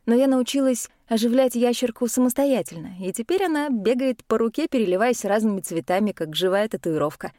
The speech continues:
А раз бегает, её замечательно можно ловить. "Гоша, нельзя! Брысь на пол!"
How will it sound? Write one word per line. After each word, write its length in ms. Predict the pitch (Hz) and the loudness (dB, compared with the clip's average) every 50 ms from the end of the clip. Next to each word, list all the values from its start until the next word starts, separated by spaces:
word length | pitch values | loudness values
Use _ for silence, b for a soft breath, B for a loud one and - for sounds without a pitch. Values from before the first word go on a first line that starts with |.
| _ _ _ | _ _ _
А 100 | - 196 | -2 -2
раз 180 | 196 185 165 160 | 0 -2 -2 0
бегает, 440 | 185 233 269 277 381 320 - - _ _ _ _ _ _ _ _ _ _ - | 0 2 2 2 2 0 -2 -6 _ _ _ _ _ _ _ _ _ _ 2
её 260 | 247 262 269 269 262 | 4 4 4 4 4
замечательно 680 | 202 240 233 226 - - 254 277 - - 330 339 330 277 | 4 4 2 2 2 2 2 2 2 2 0 0 2 2
можно 300 | 226 220 226 226 226 214 | 2 2 2 2 2 2
ловить. 440 | 202 190 175 151 143 135 - - _ _ _ _ _ _ _ _ _ _ _ _ _ - | 2 2 0 -2 -6 -12 -14 -16 _ _ _ _ _ _ _ _ _ _ _ _ _ -2
"Гоша, 300 | 233 311 370 - - 330 | 2 2 4 4 2 2
нельзя! 520 | 277 294 330 320 320 285 311 339 294 226 190 | 2 2 2 2 2 2 4 4 4 4 2
Брысь 300 | 185 294 359 381 381 - | 2 2 2 2 2 2
на 180 | 339 311 294 269 | 2 4 4 2
пол!" 260 | - 208 170 156 | 2 0 0 -2